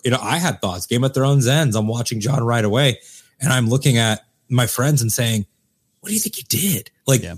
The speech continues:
Speaker 1: I, that, so that part of your brain touches the rumors, and I understand why it's exciting. But it's the monetization. And when he says clickbait, that's a cottage industry.
Speaker 2: Yeah.
Speaker 1: That is money.
Speaker 2: Yeah.
Speaker 1: Um,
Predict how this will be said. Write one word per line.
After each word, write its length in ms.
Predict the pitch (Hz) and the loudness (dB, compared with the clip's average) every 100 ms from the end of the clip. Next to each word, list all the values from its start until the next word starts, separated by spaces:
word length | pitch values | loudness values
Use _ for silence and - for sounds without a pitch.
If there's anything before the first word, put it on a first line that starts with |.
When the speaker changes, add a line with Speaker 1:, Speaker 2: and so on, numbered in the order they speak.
| - | -6
Speaker 1:
I, 120 | 135 | -4
that, 180 | 127 147 | -2 0
so 140 | - 139 | 2 0
that 400 | 110 147 151 - | 0 0 -2 -2
part 200 | 139 123 | 0 0
of 60 | |
your 120 | 113 | 0
brain 360 | 104 117 113 98 | 0 0 2 0
touches 440 | 110 113 110 90 | -2 -2 -2 -4
the 100 | 92 | -4
rumors, 420 | 90 90 80 82 110 | -4 -4 -4 -6 -4
and 100 | 98 | -2
I 120 | 101 | 0
understand 420 | 101 - 104 92 | 0 -2 -2 -2
why 180 | 87 90 | -4 -6
it's 120 | 85 | -6
exciting. 460 | 85 95 92 82 - - _ _ - | -8 -6 -4 -6 -10 -18 _ _ 0
But 280 | 113 113 | 2 2
it's 220 | 135 117 - | 0 0 2
the 100 | 120 | 2
monetization. 1040 | 123 135 131 120 92 90 98 104 - 82 | 2 2 2 0 -2 -4 -2 -2 -2 -4
And 80 | 90 | -2
when 100 | 110 | 0
he 80 | 117 | 2
says 260 | 147 135 | 4 2
clickbait, 540 | - 143 139 104 92 87 - _ _ | 2 -2 -2 -2 -2 -4 -12 _ _
that's 380 | 123 160 - - - | -2 0 -2 -6 -8
a 40 | |
cottage 400 | - 131 156 113 | -4 0 0 2
industry. 540 | 135 139 110 - 78 73 _ _ | 2 2 0 -4 -8 -10 _ _
Speaker 2:
Yeah. 140 | 110 127 | -2 2
Speaker 1:
That 80 | |
is 180 | 135 123 | 2 2
money. 440 | 120 117 117 80 - _ _ - | 0 0 0 -4 -10 _ _ -6
Speaker 2:
Yeah. 160 | 104 | 0
Speaker 1:
Um, 380 | 104 98 92 | 0 0 -2